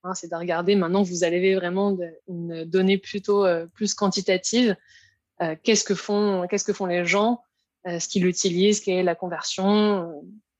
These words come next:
combien de fois est-ce qu'ils l'utilisent, et, et cetera. Et aussi d'avoir une dimension plus qualitative.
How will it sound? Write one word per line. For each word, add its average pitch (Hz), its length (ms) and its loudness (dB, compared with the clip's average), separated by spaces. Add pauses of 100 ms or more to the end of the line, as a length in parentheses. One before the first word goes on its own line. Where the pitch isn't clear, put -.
(140)
combien 196 240 4
de 175 60 -2
fois 190 420 2
est-ce 170 140 -2
qu'ils 175 100 -10
l'utilisent, 175 540 0
et, 160 120 -10 (160)
et 170 140 -8
cetera. 170 480 -4 (380)
Et 233 160 6
aussi 208 340 2
d'avoir 202 360 4
une 190 100 2
dimension 180 440 -2
plus 214 220 -4
qualitative. 196 760 0